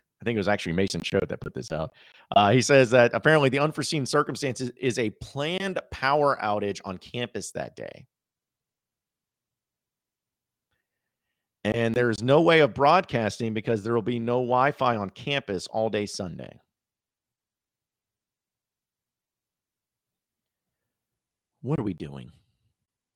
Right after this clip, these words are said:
What are we doing? Who, who's in charge here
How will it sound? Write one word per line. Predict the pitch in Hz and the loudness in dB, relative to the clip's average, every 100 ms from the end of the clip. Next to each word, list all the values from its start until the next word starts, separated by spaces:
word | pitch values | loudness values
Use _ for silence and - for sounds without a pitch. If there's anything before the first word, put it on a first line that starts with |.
| _ _ _ - | _ _ _ -6
What | 170 | -4
are | |
we | 101 | -4
doing? | 82 64 50 - _ _ _ _ _ _ _ _ _ _ _ _ _ _ _ _ _ _ _ _ _ _ _ _ | -6 -12 -18 -20 _ _ _ _ _ _ _ _ _ _ _ _ _ _ _ _ _ _ _ _ _ _ _ _
Who, | 202 175 | -4 -2
who's | 127 240 190 | 0 0 -2
in | 180 | -6
charge | - 113 95 76 - | -6 -4 -4 -6 -8
here | 73 58 | -10 -12